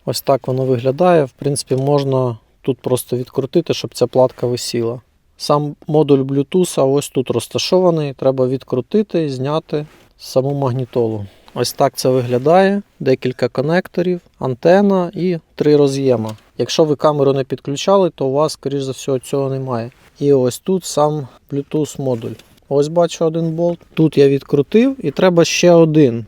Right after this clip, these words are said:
Тут, якщо від'єднати ці два роз'єми, це рестайл, тобто тут на два роз'єми. Треба від'єднати роз'єми і відкрутити, і тоді вже точно зніметься. І ви хоча б побачите, яка у вас рі-,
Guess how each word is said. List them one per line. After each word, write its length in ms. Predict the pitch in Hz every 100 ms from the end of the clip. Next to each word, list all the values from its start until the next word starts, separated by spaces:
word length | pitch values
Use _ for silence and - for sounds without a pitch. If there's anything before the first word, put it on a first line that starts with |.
| _ -
Тут, 220 | 143 -
якщо 280 | 131 - 143
від'єднати 540 | 139 147 143 156 139
ці 200 | - 147
два 200 | 139 131
роз'єми, 520 | 135 135 170 208 208 147
це 220 | - 156
рестайл, 580 | 156 - 175 196 208 196
тобто 300 | - 139 -
тут 260 | - 160 160
на 100 | 147
два 220 | 147 139
роз'єми. 500 | 117 117 113 127 131 -
Треба 220 | 135 139
від'єднати 640 | 143 139 143 170 147 -
роз'єми 500 | 135 139 151 208 196
і 40 | 135
відкрутити, 680 | 135 - 135 - 196 -
і 60 | 131
тоді 260 | - 135 147
вже 160 | 131
точно 400 | - 147 - 139
зніметься. 520 | 127 139 123 117 - -
І 80 | 135
ви 100 | 156
хоча 260 | 165 147
б 40 | 139
побачите, 500 | 139 139 - - 127
яка 220 | 120 143
у 40 |
вас 240 | 147 139 135
рі-, 180 | 135